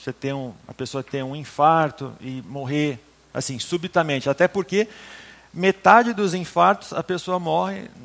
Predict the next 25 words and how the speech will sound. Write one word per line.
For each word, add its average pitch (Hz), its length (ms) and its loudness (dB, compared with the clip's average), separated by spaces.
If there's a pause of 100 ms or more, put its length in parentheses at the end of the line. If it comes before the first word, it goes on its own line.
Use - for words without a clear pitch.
(120)
na 156 140 0
primeira 202 460 2
hora, 127 260 4
então 165 260 -2
às 151 120 0
vezes 180 180 2
nem 208 180 -2
dá 254 120 4
tempo 190 360 -6
de, 180 280 -10
de 147 160 -10
ir 160 160 -2
ao 165 100 0
hospital, 123 600 -4
né? 160 160 -8 (1500)
Mas 240 280 4
o 240 40 -4
que 247 60 0
eu 226 80 4
quero 214 240 4
dizer 160 500 4
é 156 80 8
que 208 140 2
às 196 180 6
vezes 156 600 4